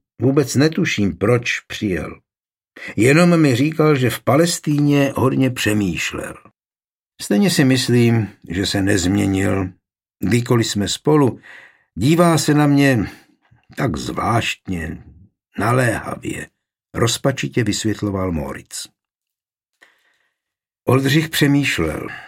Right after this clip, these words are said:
To, co Moritz říkal, mohla být pravda. Nikdo se nebude dobrovolně zpovídat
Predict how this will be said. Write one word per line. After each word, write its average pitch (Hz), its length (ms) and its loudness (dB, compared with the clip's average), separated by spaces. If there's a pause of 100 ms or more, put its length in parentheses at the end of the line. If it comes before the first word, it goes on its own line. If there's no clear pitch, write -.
To, 135 100 2
co 131 260 0
Moritz 123 400 2
říkal, 123 480 0
mohla 117 480 2
být 123 280 -2
pravda. 90 580 -6 (600)
Nikdo 139 280 2
se 92 160 -2
nebude 98 480 -2
dobrovolně 101 720 0
zpovídat 101 760 -2